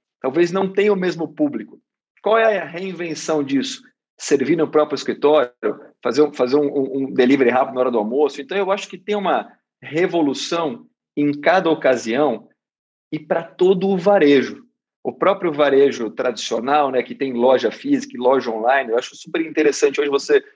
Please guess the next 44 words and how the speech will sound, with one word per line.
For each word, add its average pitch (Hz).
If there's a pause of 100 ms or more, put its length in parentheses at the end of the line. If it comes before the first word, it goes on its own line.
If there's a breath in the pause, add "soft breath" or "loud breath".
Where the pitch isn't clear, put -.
(200 soft breath)
"Poxa, 151
eu -
compro 175
uma 147
roupa, 151
não 156
gostei, 156
vou 143
na 165
loja, 139 (260 soft breath)
posso 160
trocar 156
na 151
loja, 139
depois 139
gera 151
um 151
crédito, 165
eu 139
compro 180
online 147
de 135
novo." 139 (400)
Eu -
acho 214
que -
esse 277
é 285
o, 254
o, 196
o 180
mundo 185
novo, 120 (360)
que -
a 110
gente 127
tem 139
que 135
tá 131
preparado 127
pra, 123 (760)
pra 127
saber 131
operar. 135